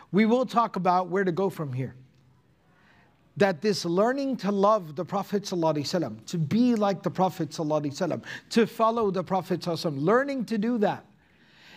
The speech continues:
it will not be totally achieved, nor will it stop, nor will it end or conclude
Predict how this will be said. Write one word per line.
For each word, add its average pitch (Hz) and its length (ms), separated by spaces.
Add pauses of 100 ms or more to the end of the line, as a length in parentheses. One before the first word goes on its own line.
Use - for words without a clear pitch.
(200)
it 247 200
will 262 320
not 233 420
be 220 180
totally 226 600
achieved, 247 600 (340)
nor 226 280
will 254 180
it 175 160
stop, 233 560
nor 208 220
will 214 200
it 180 160
end 247 360
or 208 140
conclude 240 800